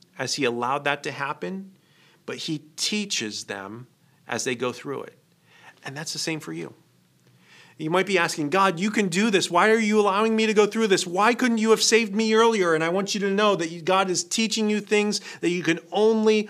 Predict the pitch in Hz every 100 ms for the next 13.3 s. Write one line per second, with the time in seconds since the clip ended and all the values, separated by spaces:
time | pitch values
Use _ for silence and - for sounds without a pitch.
0 | - 190 190 185 - 190 185 185 185 -
1 | 175 170 - 180 185 185 180 151 - 180
2 | 151 - 139 135 _ _ _ _ _ 170
3 | 160 156 185 185 165 170 190 202 196 202
4 | 185 170 143 131 190 214 220 185 170 190
5 | 196 190 - - - 151 165 147 165 226
6 | 233 226 226 - 165 175 156 160 - 220
7 | 214 196 165 180 220 165 190 196 196 196
8 | 180 196 196 170 175 185 214 190 175 175
9 | 165 - 214 214 202 202 170 135 - 196
10 | 202 175 196 190 160 156 190 180 - 196
11 | 202 185 202 208 156 151 156 - - 233
12 | 196 202 196 165 180 196 196 190 185 175
13 | 175 185